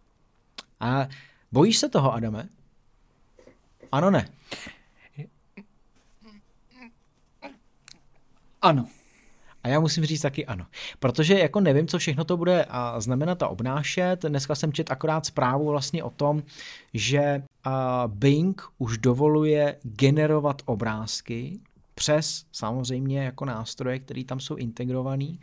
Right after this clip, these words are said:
Speaker 1: v rámci toho vyhledávače. Takže, eh, tohle to je zajímavý propojení, kdy já nemusím si, eh, jako, eh, googlit anebo jít na adresu Chat G P T nebo Midjourney a podobně,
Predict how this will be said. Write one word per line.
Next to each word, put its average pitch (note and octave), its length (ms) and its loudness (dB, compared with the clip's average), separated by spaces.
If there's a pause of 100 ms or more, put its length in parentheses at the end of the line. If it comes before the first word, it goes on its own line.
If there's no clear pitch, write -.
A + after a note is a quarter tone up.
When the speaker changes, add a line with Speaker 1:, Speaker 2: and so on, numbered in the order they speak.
(300)
Speaker 1:
v - 40 -6
rámci C3 340 -2
toho C3+ 260 -2
vyhledávače. B2 880 -6 (440)
Takže, C3 460 -2
eh, D3 340 2 (320)
tohle D#3+ 280 0
to E3+ 100 -2
je D#3+ 100 4
zajímavý D3 440 0
propojení, C3+ 720 -2
kdy C3 160 -4
já B2+ 220 -4
nemusím C#3+ 720 -4
si, C3 580 -2
eh, A#2 560 -8
jako, A#2+ 640 -4
eh, A2 480 -12
googlit B2 600 -2
anebo A#2 240 -4
jít C3+ 380 -8
na B2 120 -2
adresu B2 760 -4
Chat B2 100 -6
G A2+ 260 -10
P B2 200 -4
T D3+ 420 -2 (340)
nebo A#2 220 -2
Midjourney C#3 720 0
a B2 40 -2
podobně, D3 600 0